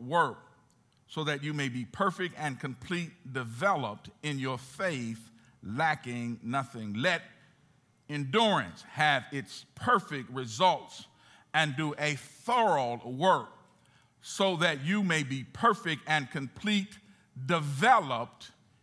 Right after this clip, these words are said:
in your faith, lacking nothing. In this mighty little book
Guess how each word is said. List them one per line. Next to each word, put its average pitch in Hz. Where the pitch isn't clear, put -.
in 185
your 151
faith, 156
lacking 123
nothing. 123
In 220
this 175
mighty 185
little 165
book 143